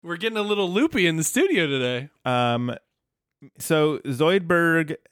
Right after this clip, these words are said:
Speaker 2: manages to finish eating everything,
Speaker 1: Mm-hmm.
Speaker 2: although he's having some trouble cramming those last couple of bills and this box
Speaker 1: Yeah.
Speaker 2: down his gullet.
Speaker 1: He's, he, they, they're trying to come back up, so he's, he's trying to shove it down. Uh, the professor, the third, uh,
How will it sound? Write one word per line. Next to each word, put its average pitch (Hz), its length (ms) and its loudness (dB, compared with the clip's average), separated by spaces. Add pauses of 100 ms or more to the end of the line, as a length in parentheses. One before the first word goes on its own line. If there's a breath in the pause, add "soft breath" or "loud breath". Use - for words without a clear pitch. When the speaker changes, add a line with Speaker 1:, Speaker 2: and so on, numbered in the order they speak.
Speaker 2:
manages 143 560 2
to 123 100 -8
finish 143 320 0
eating 151 300 0
everything, 113 500 0
Speaker 1:
Mm-hmm. 143 60 0
Speaker 2:
although 147 240 2
he's 196 220 -2
having 240 320 0
some 220 180 -4
trouble 175 480 0
cramming 151 500 0
those 131 220 2
last 123 400 0 (220)
couple 123 280 0
of 113 120 0
bills 110 420 0
and 110 160 -4
this 104 140 -2
box 101 360 -2
Speaker 1:
Yeah. 120 180 0
Speaker 2:
down 107 200 -2
his 104 200 -4
gullet. 95 380 -4
Speaker 1:
He's, 175 220 0
he, 156 380 0
they, 151 240 -2
they're 156 320 -2
trying 175 240 0
to 151 60 -4
come 147 200 -2
back 131 240 -2
up, 120 260 -2
so 120 140 -4
he's, 113 300 -6
he's 120 240 -8
trying 131 240 -4
to - 20 -6
shove 117 220 -2
it 110 80 -8
down. 110 320 -4 (340 soft breath)
Uh, 147 100 -2
the 147 120 -6
professor, 208 680 -2
the 160 220 -4
third, 233 560 -4
uh, 123 540 -2